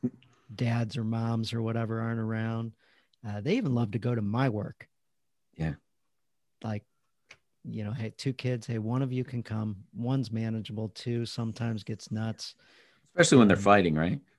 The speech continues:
Speaker 1: Well, I have
Speaker 2: Yeah,
Speaker 1: two
Speaker 2: that's,
Speaker 1: boys.
Speaker 2: that's, yeah, that's what
Speaker 1: <laughs>
Speaker 2: happens. Yeah. And one of 'em, you know, I'm like, "All right, this time you, next time you," but one of 'em comes, and it's just such a special one-on-one time.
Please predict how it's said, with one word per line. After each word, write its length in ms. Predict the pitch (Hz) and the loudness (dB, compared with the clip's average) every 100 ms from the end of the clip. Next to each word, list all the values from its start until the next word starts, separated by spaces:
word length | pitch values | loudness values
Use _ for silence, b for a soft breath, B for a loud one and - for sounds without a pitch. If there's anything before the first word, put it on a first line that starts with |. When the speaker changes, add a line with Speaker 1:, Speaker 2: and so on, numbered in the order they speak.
| - | 8
Speaker 1:
Well, 100 | 123 | 12
I 20 | |
have 100 | 151 | 12
Speaker 2:
Yeah, 40 | |
Speaker 1:
two 100 | 139 | 12
Speaker 2:
that's, 100 | 127 | 12
Speaker 1:
boys. 220 | 113 104 90 | 12 12 12
Speaker 2:
that's, 360 | 151 - - | 8 6 2
yeah, 180 | 147 160 | 8 8
that's 240 | 143 165 175 | 10 6 4
what 80 | |
Speaker 1:
<laughs> 140 | 151 151 | 6 8
Speaker 2:
happens. 340 | - 120 107 | 6 4 0
Yeah. 420 | 131 156 135 110 98 | 2 4 4 2 0
And 240 | 117 117 | 0 0
one 180 | 117 135 | 2 2
of 60 | 147 | 2
'em, 300 | 131 120 101 | 0 0 -4
you 140 | - 113 | -8 -6
know, 80 | |
I'm 80 | 110 | -4
like, 220 | 110 107 | -4 -4
"All 60 | 123 | -4
right, 220 | 113 110 | -4 -6
this 180 | 107 120 | -8 -8
time 200 | - 127 | -6 -4
you, 200 | 117 117 | -2 -2
next 240 | 113 110 - | -4 -6 -6
time 160 | 117 | -6
you," 100 | 113 - b - | -6 -12 b -6
but 140 | 120 | -4
one 240 | 113 156 285 | 0 2 2
of 80 | |
'em 140 | 139 113 | 2 -2
comes, 480 | - 113 113 107 - _ | -2 -4 -4 -8 -16 _
and 220 | 120 117 110 | -8 -4 -4
it's 180 | 104 | -8
just 180 | - 131 | -12 -10
such 220 | - 143 | -8 -8
a 60 | 113 | -8
special 420 | - 127 117 120 | -8 -8 -6 -4
one-on-one 680 | 113 117 113 107 104 110 110 | -2 -2 -2 -4 -4 -4 -6
time. 540 | - 117 113 104 101 | -8 -8 -6 -6 -8